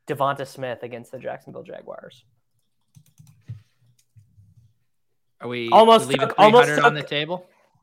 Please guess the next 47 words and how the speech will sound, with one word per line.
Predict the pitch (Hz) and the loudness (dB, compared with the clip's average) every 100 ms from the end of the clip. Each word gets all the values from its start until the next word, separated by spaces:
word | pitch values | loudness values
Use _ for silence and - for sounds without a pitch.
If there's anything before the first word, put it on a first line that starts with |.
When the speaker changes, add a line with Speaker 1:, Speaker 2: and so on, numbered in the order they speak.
| _ - | _ 4
Speaker 1:
almost | 240 285 302 - | 6 8 4 4
took | 294 294 | 4 6
Khalil | 254 214 208 | 4 6 6
Herbert | 185 180 170 165 151 | 6 6 4 2 0
just | 135 160 - | -4 -6 -4
to | 156 | -6
tilt | - 156 139 131 - _ _ _ _ | -2 0 0 0 -6 _ _ _ _
Peter | 160 135 143 | -8 -6 -4
there, | 196 214 226 226 | -4 -4 -6 -8
just, | 214 208 - | -10 -10 -8
just | 175 147 - | -8 -8 -8
eating | 170 160 147 | -6 -6 -4
chalk | - 156 147 | 2 2 2
Khalil | - 151 139 | -4 -2 0
Herbert | 135 127 123 131 | -2 -4 -4 -6
on | 147 131 | -6 -8
FanDuel. | 139 151 87 101 107 - _ _ | -10 -12 -10 -8 -8 -10 _ _
Speaker 2:
I | 165 | -6
mean, | 160 143 131 | -4 -10 -8
I'm | 143 143 | -8 -6
glad | 139 135 123 | -4 -4 -6
you | |
went | 117 117 | -12 -14
with | 113 | -14
a | 110 | -8
wide | 110 107 | -8 -8
receiver. | - 135 131 | -8 -6 -2
I, | 269 269 | -2 -2
I | 233 | -6
think | 294 | -4
I | 160 | -4
would | 226 | -4
have | 180 | -6
gone | 135 131 | -10 -10
with | 120 | -12
Mike | 117 123 - | -8 -8 -6
Dubb | 127 113 | -8 -8
or | |
D | 104 120 | -10 -14
K | - 104 | -16 -12
Metcalf | 120 139 110 104 | -12 -12 -14 -14
as | 104 - | -16 -20
the | 101 | -16
one-off, | 110 113 90 - | -14 -12 -14 -16
but | 98 92 - _ | -14 -14 -16 _
I | 110 | -20
don't, | 123 | -20